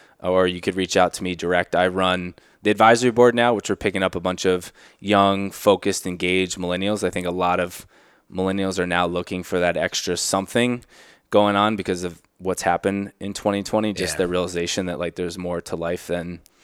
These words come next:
Speaker 1: the hamster wheel. And so
Speaker 2: Yeah.
Speaker 1: a lot of people reaching out, and there's a lot of opportunities to get people involved.
Speaker 2: Awesome. And then in terms of your own personal business, someone out there right now that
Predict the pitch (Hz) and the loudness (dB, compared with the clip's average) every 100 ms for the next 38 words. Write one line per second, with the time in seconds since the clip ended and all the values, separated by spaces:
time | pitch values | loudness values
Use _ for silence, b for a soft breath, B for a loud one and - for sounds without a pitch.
0 | b b b - 90 101 - 127 131 135 | b b b -4 -2 -2 0 2 4 4
1 | - 95 80 98 98 98 - 95 98 - | 2 -6 2 4 6 4 2 -2 -2 0
2 | 104 139 - - 95 92 92 92 92 90 | 2 2 2 -4 -4 -4 -2 0 0 0
3 | 82 - 92 87 85 82 - - 85 82 | -4 -6 -8 -8 -8 -8 -8 -10 -8 -4
4 | 80 80 - - _ _ _ _ - 98 | -6 -6 -16 -20 _ _ _ _ 4 4
5 | - 85 76 101 101 98 95 95 95 107 | 4 -2 -8 -4 0 0 -2 -10 -10 -8
6 | 98 101 104 101 - 117 113 107 95 85 | -8 -4 -4 -4 -2 0 0 -2 -6 -8
7 | 85 82 76 - - b b b b _ | -8 -10 -10 -10 -10 b b b b _
8 | _ - 101 98 92 90 92 87 87 85 | _ 0 4 6 4 2 -4 -2 -4 -2
9 | 87 87 85 85 82 80 | -4 -4 -4 -4 -4 -8